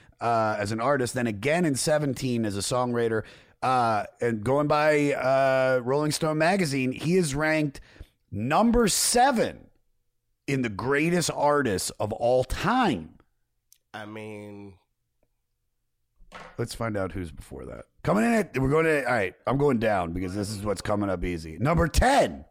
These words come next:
Speaker 1: Ray Charles.
Speaker 2: Nice.
Speaker 1: Uh, number nine, Aretha Franklin.
Speaker 2: Facts.
Speaker 1: Number eight, Little Richard.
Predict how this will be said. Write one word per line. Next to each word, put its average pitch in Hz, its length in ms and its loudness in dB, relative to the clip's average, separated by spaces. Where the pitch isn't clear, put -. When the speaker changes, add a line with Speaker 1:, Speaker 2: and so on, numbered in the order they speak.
Speaker 1:
Ray 127 220 0
Charles. 104 760 -2
Speaker 2:
Nice. - 480 -20
Speaker 1:
Uh, 110 360 0
number 147 280 2
nine, 160 760 0
Aretha 139 540 0
Franklin. 107 760 -4
Speaker 2:
Facts. - 680 -20
Speaker 1:
Number 151 380 2
eight, 220 500 2
Little 160 340 2
Richard. 127 580 0